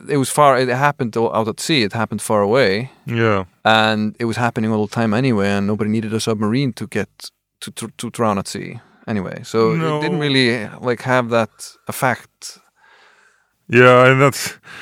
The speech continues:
Speaker 2: uh, up until the nineties, there were regularly ships going down.
Speaker 1: Yeah, a-
Speaker 2: Uh,
Speaker 1: absolutely, all the time.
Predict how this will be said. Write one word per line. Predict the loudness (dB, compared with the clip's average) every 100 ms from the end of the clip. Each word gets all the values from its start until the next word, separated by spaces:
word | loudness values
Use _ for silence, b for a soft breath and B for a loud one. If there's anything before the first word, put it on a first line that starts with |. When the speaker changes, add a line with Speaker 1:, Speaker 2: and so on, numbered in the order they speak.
| B B _ 4
Speaker 2:
uh, | 8 8
up | 6
until | 4 6
the | 6
nineties, | 6 4 2 -2 -2
there | 2 4
were | 4 4 2 0 _ -8
regularly | 2 4 6 4 2 2
ships | -2 -6 -8
going | 2 4 4 0
down. | 4 4 4 0
Speaker 1:
Yeah, | 0 4 4 2
a- | -2
Speaker 2:
Uh, | -4
Speaker 1:
absolutely, | -4 -6 -6 -2
all | 0 0
the |
time. | 0 -2 -4